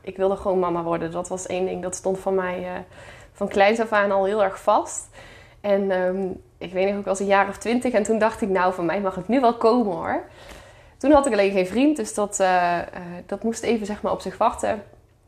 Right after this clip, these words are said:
Uiteindelijk leerde ik, eh, mijn huidige vriend Menno kennen. En, eh, hij was vijf jaar ouder, dus toen dacht ik: "Nou, mooi, dus dan kan het er wel echt snel van komen." Eh, hij dacht er iets anders over, dus, ehm, ik heb nog even een paar jaartjes, ehm, nog geduld moeten bewaren.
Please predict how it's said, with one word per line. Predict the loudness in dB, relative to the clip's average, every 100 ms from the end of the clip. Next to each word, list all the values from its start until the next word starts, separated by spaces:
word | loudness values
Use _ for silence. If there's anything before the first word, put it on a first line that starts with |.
| _ _ _
Uiteindelijk | -2 2 2 2 0 0
leerde | 0 0
ik, | -4
eh, | -6 -8 -6
mijn | -2
huidige | 0 -2 -4
vriend | -4 -2 0
Menno | 0 0
kennen. | 0 -2 -2 -6 -8 -16 -20 -20 -16
En, | -12 -8 -6
eh, | -2
hij | 0 2
was | 2
vijf | 2 2 4
jaar | 4 6
ouder, | 6 4 2
dus | 0
toen | 0 2
dacht | 2 2
ik: | -2
"Nou, | 0 0 -2
mooi, | 0 2 4 4 2
dus | 0
dan | -4 -4
kan | -4 -4
het | -4
er |
wel | -4
echt | -4 -6
snel | -6 -4
van | -6
komen." | -4 -2 -2 -6 -10 -20 -20 -20 -20 -16 -6
Eh, | -2 0 -2 -2 -6
hij | -2 4
dacht | 4 4 0
er | -4
iets | -2
anders | -2 -2 -2
over, | -4 -6
dus, | -10 -8
ehm, | -4 -4 -4 -6 -8 -10
ik | -8
heb | -4
nog | -2
even | 0 -2
een | 0
paar | 2 2 2 0
jaartjes, | -2 -4 -6 -8 -12 -12
ehm, | -10 -8 -8 -10
nog | -6 -2
geduld | 0 4 4
moeten | 2 0
bewaren. | -4 0 0 0 -6 -12